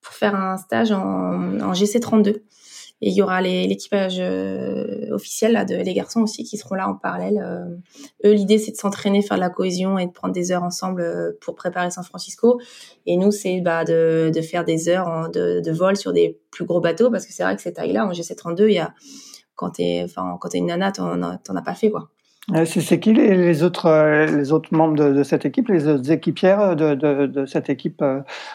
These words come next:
Speaker 2: euh, de France de C L J P ?
Speaker 1: Donc là, pour les trois stages de wasp, il y avait Manon Audinet, il y avait Aloïse Retornaz, il y avait, euh, Amélie Rioux et Lara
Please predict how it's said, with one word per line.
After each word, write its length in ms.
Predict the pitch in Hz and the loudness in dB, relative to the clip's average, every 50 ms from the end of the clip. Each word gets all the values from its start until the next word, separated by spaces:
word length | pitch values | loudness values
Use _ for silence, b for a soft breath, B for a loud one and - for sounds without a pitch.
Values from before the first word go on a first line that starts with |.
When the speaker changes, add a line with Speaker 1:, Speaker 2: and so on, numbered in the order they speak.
| B B - | B B -6
Speaker 2:
euh, 160 | 196 165 139 | -4 -4 -2
de 120 | 127 135 131 | -2 -2 -4
France 280 | 131 - 151 143 131 | -2 -2 -2 0 0
de 60 | 135 | -2
C 120 | 131 - 143 | -2 -2 -4
L 60 | 123 | -4
J 140 | 123 139 120 | -4 -6 -4
P ? 100 | 123 180 | -2 -4
Speaker 1:
Donc 320 | 226 - - _ _ - | -4 -4 -10 _ _ 0
là, 100 | 233 254 | 0 0
pour 160 | 247 - 240 | 0 2 4
les 160 | 220 214 208 208 | 4 4 4 2
trois 300 | - - - 123 247 240 | -2 -2 0 0 0 0
stages 400 | 240 - - - 247 247 233 220 | -2 -6 -4 -2 0 0 2 2
de 120 | 220 233 | 2 2
wasp, 380 | 226 220 247 262 277 269 - - | 4 4 4 2 2 0 0 0
il 60 | 226 | 0
y 20 | |
avait 160 | 208 196 196 | 0 2 2
Manon 560 | 196 202 208 214 220 220 233 247 277 311 311 - | 2 4 4 4 6 6 4 4 4 2 2 0
Audinet, 520 | - 226 226 214 208 214 233 233 254 269 285 | 2 2 2 2 4 4 6 6 6 6 4
il 80 | 277 262 | 4 4
y 60 | 220 | 4
avait 260 | 202 202 202 208 - | 4 4 4 2 2
Aloïse 680 | - 214 202 208 214 214 233 247 262 269 277 269 285 - | 2 0 2 2 2 2 2 2 0 0 0 0 0 -2
Retornaz, 640 | - 220 226 226 226 233 220 220 226 240 247 277 262 | 0 2 2 2 2 2 2 2 2 4 2 2 0
il 80 | 247 226 | 2 2
y 60 | 214 | 2
avait, 420 | 202 196 196 202 214 214 214 214 202 | 2 0 0 2 2 4 4 4 2
euh, 400 | 202 202 196 196 - - 98 - 101 202 B B B B B _ | 2 2 2 2 2 2 2 0 0 -2 B B B B B _
Amélie 600 | - 202 208 214 220 214 214 208 214 220 226 220 220 | 0 2 4 6 6 6 6 4 2 2 2 2 4
Rioux 340 | 214 214 208 202 214 214 220 | 4 4 4 4 4 4 6
et 80 | 214 | 4
Lara 560 | 202 196 196 190 185 185 202 226 277 302 302 | 4 4 2 0 0 0 2 2 2 0 -2